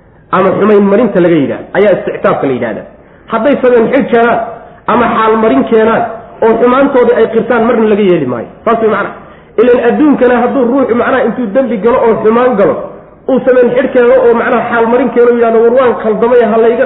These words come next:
raalli noqdo," waa laga yeelaa. Laakiin halkaas oo ma ah, boqol sabeenoodna keen adugu. Wax lagaa yeeli haba yaraatee ma uu jiro macna. La-, lagana raalli noqon maayo. Si kasta hadday raalli noo-, in laga raalli noqdo, ay u codsadaan macna. "Fa in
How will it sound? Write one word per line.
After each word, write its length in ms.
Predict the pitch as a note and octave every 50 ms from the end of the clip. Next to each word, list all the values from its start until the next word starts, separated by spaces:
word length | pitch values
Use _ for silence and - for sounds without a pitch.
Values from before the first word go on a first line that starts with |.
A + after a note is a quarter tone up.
| - - -
raalli 240 | A3 A3 G3+ G3+ G3
noqdo," 280 | F#3+ F#3 E3+ F3+ F3 - - - - - - - - - -
waa 180 | A3 A3+ A#3 A#3+
laga 200 | A#3+ A#3 C4 C4
yeelaa. 320 | A3+ F#3 D#3+ C#3+ C3+ G#2 - - - - - - - - - - _ - -
Laakiin 440 | G3 A3 B3 A#3 - - B3+ A#3+ A3
halkaas 400 | B3 C#4 C4+ C4+ C4+ A#3+ G3+ -
oo 100 | A#3 B3
ma 100 | B3+ A#3+
ah, 120 | F3 - - - - - - - - -
boqol 240 | F#3+ A3+ A3 B3+ A#3 -
sabeenoodna 420 | A3+ G#3 G#3+ G#3+ A3 A3 G#3 F#3+
keen 140 | F3 F#3+ F3+
adugu. 200 | E3 D#3 D3 - - - - - - - -
Wax 160 | G3+ A3+ G#3 G#3 G#3+ G#3
lagaa 240 | G#3+ G3+ G#3 A#3 B3 A#3+
yeeli 160 | A#3 A3 G#3 F#3
haba 140 | F#3+ G#3+
yaraatee 420 | A3+ A3 G#3 G3 F#3+ - A#3 G#3+ G#3+ - - - - - -
ma 140 | F#3+ G#3 C4+
uu 140 | C4 B3+ A#3+ G#3
jiro 200 | - G3+ F3+ F3
macna. 220 | D3+ C3 B2+ B2 - - - -
La-, 220 | B3+ C4+ B3+ - G#3+
lagana 260 | B3 C#4 D4+ C#4+ C4
raalli 260 | A#3 A#3 A3+ G#3+ G#3+
noqon 240 | G#3 G3 - G3+ F#3
maayo. 160 | E3 D#3 C#3+ G#3+
Si 80 | - C#4
kasta 200 | C4+ C4+ A3 -
hadday 160 | A3+ A3+ A3+ G3+
raalli 240 | G#3+ G3+ F#3+ F#3+
noo-, 240 | G3 F#3 F3+ F#3 G3 - F3 - -
in 100 | A#3 A#3
laga 140 | G#3+ A3 C4 B3+
raalli 200 | A#3+ G#3 F#3+ F3
noqdo, 200 | E3 C3+ B2+ - - - -
ay 80 | - A3+
u 60 | -
codsadaan 360 | F3 F3+ F3 - D#3 D3+ C#3
macna. 200 | C3 A#2+ A#2 - - - - - - - - - - - - - - - - - - - - - - - -
"Fa 100 | - G3+ -
in 100 | A#3